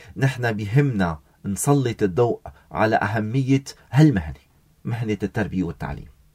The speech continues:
على دورها، على، آه، وخاصة إنه هي، آه، آه، المعلم، آه، نوع من حامل الرجاء للمستقبل. ها؟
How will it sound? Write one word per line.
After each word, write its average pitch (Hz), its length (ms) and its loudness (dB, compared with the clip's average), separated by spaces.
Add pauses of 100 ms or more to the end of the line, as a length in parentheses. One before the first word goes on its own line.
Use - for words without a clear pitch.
(300)
على 117 300 2
دورها، 139 380 4 (680)
على، 120 720 4 (320)
آه، 107 260 4
وخاصة 131 640 0
إنه 117 240 -4
هي، 120 500 -2 (280)
آه، - 40 -4
آه، 101 420 0
المعلم، 113 640 0 (240)
آه، 104 160 -2
نوع 123 420 2
من 113 200 -4
حامل 131 720 -2 (420)
الرجاء 117 540 -2 (300)
للمستقبل. 85 760 -8 (800)
ها؟ 123 260 -4